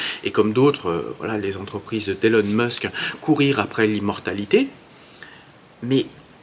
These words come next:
on ne réfléchit absolument pas au niveau éthique et puis même au niveau, euh, rationnel,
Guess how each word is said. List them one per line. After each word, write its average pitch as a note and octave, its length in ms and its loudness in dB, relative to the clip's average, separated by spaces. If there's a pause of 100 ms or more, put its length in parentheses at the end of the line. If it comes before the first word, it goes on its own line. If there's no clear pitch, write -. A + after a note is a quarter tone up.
(160)
on C#3 80 2
ne C3+ 40 4
réfléchit C#3+ 440 4
absolument C#3+ 480 2
pas D#3 260 0 (640)
au C3 100 2
niveau A#2 280 4
éthique A#2+ 340 2
et A2 60 2
puis A2 120 -2
même D#3 220 4
au C3 80 4
niveau, A#2 520 6
euh, F#2 300 2
rationnel, G#3 640 0